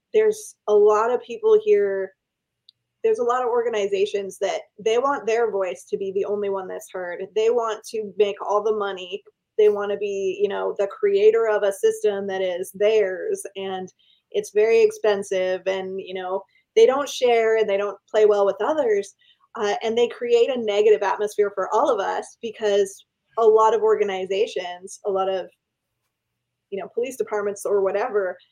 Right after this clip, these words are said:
have dealt with them in the past and their promises were empty. And they said, you know, "Give me ten thousand dollars, I'll come in and fix your department, you know, we'll change it from top to bottom," and then nothing happened.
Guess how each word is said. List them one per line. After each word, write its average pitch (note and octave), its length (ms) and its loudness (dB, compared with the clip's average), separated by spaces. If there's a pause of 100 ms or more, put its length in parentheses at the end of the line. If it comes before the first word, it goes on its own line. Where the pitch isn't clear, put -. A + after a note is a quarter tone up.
(120)
have G#3 320 -2 (460)
dealt A#3 260 6
with A#3+ 140 6
them A3 160 2
in G3+ 80 -2
the F#3+ 100 -8
past A3+ 720 -2 (500)
and A3 120 0
their - 120 2
promises A#3 580 -2
were D4 100 4
empty. G3+ 600 -6 (420)
And G#3+ 120 2
they G#3+ 120 6
said, G#3 320 0
you G#3+ 60 2
know, G3+ 180 0
"Give A3+ 140 -6
me A3 140 2
ten G#3 220 -4
thousand G3 320 -4
dollars, A3+ 380 6
I'll G3+ 140 0
come G3+ 200 -6
in F#3+ 120 -6
and F#3+ 120 -10
fix G3+ 240 -4
your G3+ 100 2
department, G#3+ 640 0
you G3+ 80 0
know, G3 140 0
we'll G3 200 4
change G#3 320 0
it G#3 120 2
from G3+ 140 -2
top G3+ 240 -6
to G3+ 80 -4
bottom," A3 320 0
and G3+ 100 -6
then G3+ 140 -6
nothing F#3+ 300 -8
happened. - 520 -14